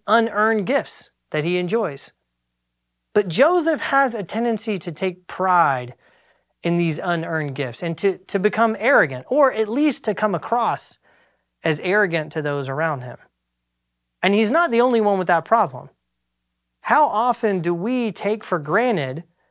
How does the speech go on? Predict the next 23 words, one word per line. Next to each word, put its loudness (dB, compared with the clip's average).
the 2
gifts 2
that -2
we 0
are -4
given? -4
How 0
often 2
do 0
we 0
take 2
credit 0
for -2
our -4
talents, 0
our 0
abilities, 0
or 2
the 0
successes -2
in -2
our 2
lives -4